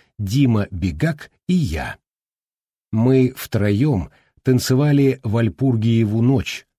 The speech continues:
где я исполнял партию сатира, а потом вдвоем с Ольгой Васильевной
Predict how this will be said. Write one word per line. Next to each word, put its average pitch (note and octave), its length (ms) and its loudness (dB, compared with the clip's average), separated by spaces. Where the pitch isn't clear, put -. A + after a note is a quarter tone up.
где G2 240 0
я C3+ 200 2
исполнял B2+ 560 0
партию A#2 600 -2
сатира, C3+ 760 -4
а A#2+ 120 -4
потом E3+ 480 0
вдвоем C#3 640 0
с - 140 -4
Ольгой C#3 240 4
Васильевной D#3 720 2